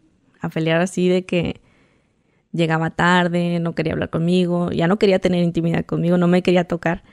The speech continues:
Y a mí eso es algo bien importante, o sea, yo quería día, noche, día, noche. A mí, deme. <laughs> Porque, o sea, es algo que a mí me gusta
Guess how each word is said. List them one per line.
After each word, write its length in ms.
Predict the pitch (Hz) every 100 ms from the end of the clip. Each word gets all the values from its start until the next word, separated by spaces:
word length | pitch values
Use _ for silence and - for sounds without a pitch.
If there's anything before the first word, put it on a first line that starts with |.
| _ - - -
Y 120 | 196
a 120 | 175
mí 180 | 170 185
eso 200 | 269 311
es 80 | 277
algo 180 | 220 214
bien 200 | 202 185
importante, 680 | 175 175 175 170 202 220 196
o 80 |
sea, 360 | 208 185 151 - _ _ _ _ _ _ -
yo 160 | 185
quería 320 | 175 196 202 196
día, 460 | 202 208 226 220
noche, 520 | 220 185 - - 214 196
día, 360 | 202 208 208
noche. 540 | 208 185 208 190 123 - - -
A 160 | 196
mí, 380 | 208 220 262 240 - _ -
deme. 500 | 190 190 196 80 - _
<laughs> 680 | - - 277 262 226 - -
Porque, 320 | 202 202 214
o 40 | 214
sea, 220 | 202 180
es 120 | 175
algo 200 | 185 233
que 100 | 294
a 60 | 233
mí 100 | 196
me 100 | 208
gusta 380 | 208 214 -